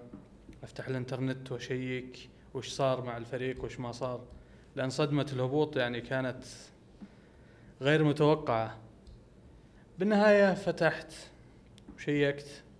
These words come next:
حصلنا نيوكاسل هبط. بعدها مباشرة بدأنا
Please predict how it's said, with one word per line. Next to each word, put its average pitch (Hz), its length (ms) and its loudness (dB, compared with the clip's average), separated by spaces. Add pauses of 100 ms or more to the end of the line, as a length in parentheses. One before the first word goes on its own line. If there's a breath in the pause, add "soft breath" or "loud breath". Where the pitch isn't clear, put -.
(220)
حصلنا 143 420 0
نيوكاسل 139 480 0
هبط. 127 440 -2 (880 loud breath)
بعدها 139 360 4
مباشرة 135 540 4
بدأنا 127 800 0